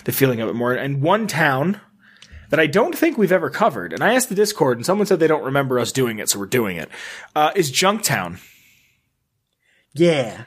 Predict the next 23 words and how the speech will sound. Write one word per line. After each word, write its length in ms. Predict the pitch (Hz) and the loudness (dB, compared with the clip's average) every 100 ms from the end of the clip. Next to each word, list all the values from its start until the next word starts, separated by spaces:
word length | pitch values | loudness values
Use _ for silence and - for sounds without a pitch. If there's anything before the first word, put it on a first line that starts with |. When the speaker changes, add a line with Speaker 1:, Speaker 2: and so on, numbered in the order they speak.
| _ _ - | _ _ 0
Speaker 1:
I 160 | 143 156 | 2 4
think 260 | 185 185 | 2 2
a 80 | 180 | 2
great 500 | 135 120 131 139 147 127 | 0 -2 2 2 2 0
idea 600 | 131 123 117 127 170 - _ _ | 0 0 -2 0 -2 -4 _ _
of 120 | 156 | -6
a 60 | 156 | -4
town, 400 | 139 170 175 185 | -2 2 2 0
a 80 | 131 | -4
town 340 | - 135 135 | -4 -2 -2
entirely, 580 | 127 120 - 131 127 127 | -4 -8 -2 0 0 -2
it, 340 | 127 147 - - - - _ _ _ _ _ _ _ _ 143 | -2 -4 -4 -20 -20 -20 _ _ _ _ _ _ _ _ 0
we 160 | 220 | 2
reviewed 300 | 370 226 202 | 4 4 2
A 40 | 156 | 4
Boy 220 | 160 147 | 4 4
and 80 | 127 | 2
His 120 | 110 | 0
Dog, 340 | 135 120 117 | 2 4 4
right? 340 | 135 240 320 - - - _ _ | 2 2 0 -6 -20 -20 _ _
Speaker 2:
Yes, 240 | 151 123 - | -2 -2 -2
we 60 | |
did. 380 | 127 175 170 170 | 4 4 4 0